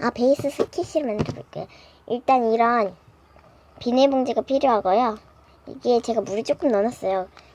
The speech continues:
근데 좀 부족해서 다시 좀 더 넣을 거예요. 자, 투입,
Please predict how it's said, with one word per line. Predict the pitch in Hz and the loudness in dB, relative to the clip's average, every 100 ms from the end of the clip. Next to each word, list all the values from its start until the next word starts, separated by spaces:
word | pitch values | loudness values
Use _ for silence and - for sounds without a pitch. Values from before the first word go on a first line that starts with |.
| - | -12
근데 | 247 269 | -12 -8
좀 | - 285 | -6 -6
부족해서 | - - - 269 - | -6 -12 -8 -10 -8
다시 | 254 202 - - - - - - | -10 -10 -10 -20 -20 -20 -20 -6
좀 | 294 285 | -2 0
더 | 262 | 2
넣을 | 196 196 | 4 2
거예요. | - - - 117 151 - - - - - - - - - - - - _ - - - | 0 -6 -8 -10 -12 -18 -20 -20 -20 -20 -20 -20 -20 -20 -20 -20 -20 _ -20 -20 -18
자, | 214 - - - - - - _ _ _ _ _ - - | -16 -16 -20 -20 -20 -20 -20 _ _ _ _ _ -20 -18
투입, | - 359 - | -8 -8 -8